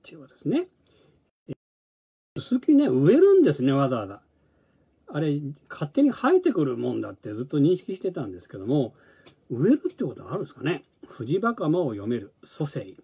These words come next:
えー、主知らぬかこそ匂えれ。秋の野に、えー、他が脱ぎかけし藤袴ぞも。ね、藤、そう、この辺が、藤袴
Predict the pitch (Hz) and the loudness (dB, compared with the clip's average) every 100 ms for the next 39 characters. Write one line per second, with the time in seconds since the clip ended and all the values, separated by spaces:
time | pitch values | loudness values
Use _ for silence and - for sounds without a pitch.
0 | _ _ _ _ _ _ _ - 117 113 | _ _ _ _ _ _ _ -14 -12 -12
1 | 104 104 101 98 139 226 277 - 165 139 | -16 -18 -14 0 0 2 -2 0 0 0
2 | 123 147 170 160 - 202 - 170 156 165 | 0 0 0 -2 -4 -8 -4 -4 -2 -2
3 | 123 107 117 131 127 101 _ _ _ 131 | -2 -4 -6 -6 -8 -12 _ _ _ -14
4 | - 123 117 113 113 180 269 262 156 _ | -8 -8 -8 -8 -4 0 2 4 2 _
5 | _ _ _ _ _ _ - - 120 120 | _ _ _ _ _ _ -20 -18 -20 -20
6 | 110 _ - 208 269 185 123 113 131 233 | -20 _ -10 -6 -4 -2 -2 -4 -4 -4
7 | 240 247 196 147 214 214 - 110 156 214 | -4 -2 -4 -4 -6 -8 -8 -6 -4 -4
8 | 226 208 175 135 98 92 123 220 196 - | -6 -8 -8 -8 -12 -4 4 4 4 -2
9 | _ - 107 185 220 - - 127 - - | _ -14 -8 -8 -10 -12 -10 -8 -10 -16
10 | 110 - 110 175 226 214 147 - - - | -18 -14 -6 -4 -4 -6 -10 -14 -20 -20
11 | - - - 113 180 220 220 160 101 | -20 -16 -10 0 2 2 -2 -2 -2